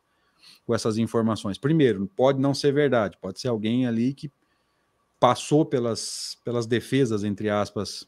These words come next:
é, vibratórias da casa, né, pelos, pelos próprios espíritos, com permissão pra quê? Pra testar o grupo. E muitos grupos caem nisso, tá? Muitos grupos ouvem esses relatos,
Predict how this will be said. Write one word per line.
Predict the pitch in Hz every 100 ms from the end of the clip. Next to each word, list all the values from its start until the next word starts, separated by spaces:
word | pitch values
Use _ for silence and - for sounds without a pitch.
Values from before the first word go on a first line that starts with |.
| -
é, | 101 98 95
vibratórias | 92 107 110 101 110 104 101
da | 95
casa, | 90 123 147 123 98
né, | 90 104
pelos, | - 98 101 _ -
pelos | 107 104
próprios | - 107 113 104
espíritos, | 98 - 156 139
com | - 151
permissão | 151 160 135 113 - 139
pra | 151
quê? | 143 92
Pra | -
testar | 107 196 190 -
o | 240
grupo. | 226 147 - _ _ _ _ _ _ _ _ _ _ _ _ _ _ -
E | 139
muitos | 139 147 151 151
grupos | 131 139 143 147
caem | - 143 135 120 101
nisso, | 90 87 - -
tá? | - 120
Muitos | 107 120 120
grupos | 104 120 131 123 110
ouvem | 139 135 113
esses | 113 - 98
relatos, | 101 101 131 123 175 - -